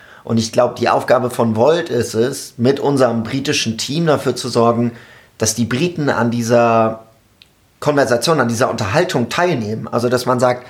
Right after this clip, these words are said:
die Zukunft Europas ist für uns eine Zukunft für alle Europäer. Und dass dementsprechend die Briten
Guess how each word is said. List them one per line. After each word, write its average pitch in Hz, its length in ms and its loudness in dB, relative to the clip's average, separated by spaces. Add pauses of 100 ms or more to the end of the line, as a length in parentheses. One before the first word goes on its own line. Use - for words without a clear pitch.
(920)
die 139 140 -8
Zukunft 214 500 -2
Europas 160 920 0
ist 139 160 -2
für 139 160 0
uns 185 480 0
eine 147 80 -4
Zukunft 143 580 -2 (560)
für - 380 -2
alle 143 180 2
Europäer. 110 840 -2
Und 123 160 -2
dass - 280 0
dementsprechend 135 720 -2
die 123 80 -4
Briten 151 600 -6